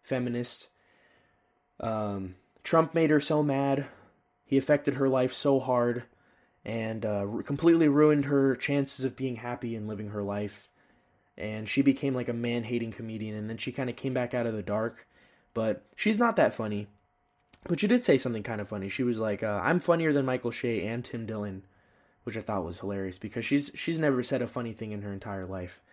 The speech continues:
But that all being said, that's the episode. I tried my best not to trail off. I try to give some coherent thoughts.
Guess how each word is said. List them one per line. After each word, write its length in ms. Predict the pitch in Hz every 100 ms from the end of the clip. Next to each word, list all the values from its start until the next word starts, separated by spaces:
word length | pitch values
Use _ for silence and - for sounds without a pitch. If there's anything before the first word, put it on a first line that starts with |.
| _ _ _ _
But 300 | 113 107 - _ _ _ _ _ _ _ _ - _ 151
that 120 | 185
all 100 | 185
being 240 | 175 160
said, 360 | - 135 127 123 _ _ _ _ _ _ _ -
that's 240 | 170 175
the 120 | 175 143
episode. 500 | 135 - 131 127 123 _ _ _ _ -
I 60 |
tried 240 | 135 202 202
my 100 | 160
best 240 | 147 139
not 160 | 131 131
to 60 |
trail 300 | 104 - 110
off. 300 | 104 101 - _ _ _ -
I 440 | 98 95 95 90 -
try 160 | 151
to 80 | 143
give 160 | 139 139
some 160 | 127
coherent 520 | - 123 131 123 113
thoughts. 400 | 117 117 117 -